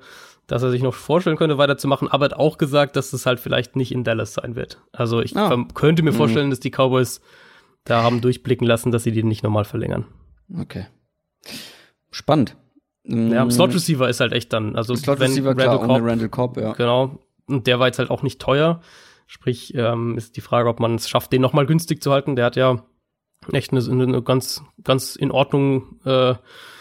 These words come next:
Speaker 1: letztes Jahr gespielt.
Speaker 2: Ja, jetzt, jetzt konjugier mal in Ordnung auf,
Speaker 1: <laughs>
Speaker 2: äh,
Speaker 1: In Ordnung.
Speaker 2: in Ordnung
Speaker 1: Ähm,
Speaker 2: Saison.
Speaker 1: <laughs>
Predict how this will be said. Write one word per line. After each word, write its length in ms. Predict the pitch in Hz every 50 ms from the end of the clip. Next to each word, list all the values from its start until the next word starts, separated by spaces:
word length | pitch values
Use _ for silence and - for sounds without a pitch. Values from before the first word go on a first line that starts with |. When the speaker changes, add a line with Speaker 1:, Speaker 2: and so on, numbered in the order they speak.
| - _ -
Speaker 1:
letztes 260 | 127 127 - 143 123
Jahr 100 | 131 127
gespielt. 320 | 123 120 - - 107 147 160
Speaker 2:
Ja, 60 | 165
jetzt, 400 | 143 165 165 - - - 127 147
jetzt 220 | 151 165 - - -
konjugier 480 | 190 170 165 156 151 143 143 165 160
mal 140 | 151 143 143
in 180 | - 127 127 127 -
Ordnung 420 | 117 127 135 - 113 110 104 95
auf, 80 | 151 113
Speaker 1:
<laughs> 340 | 101 98 190 - - - -
Speaker 2:
äh, 120 | 101 98
Speaker 1:
In 100 | - -
Ordnung. 340 | - 135 135 - 151 147 151 147 151 156 - - - 131 180 180 160 156 147 120 117
Speaker 2:
in 120 | 117 113
Ordnung 360 | - 113 143 139 143 139 139
Speaker 1:
Ähm, 80 | 139 131
Speaker 2:
Saison. 440 | 131 127 120 113 117 113 110 110 95 - _ _ _ _ _ -
Speaker 1:
<laughs> 140 | 160 120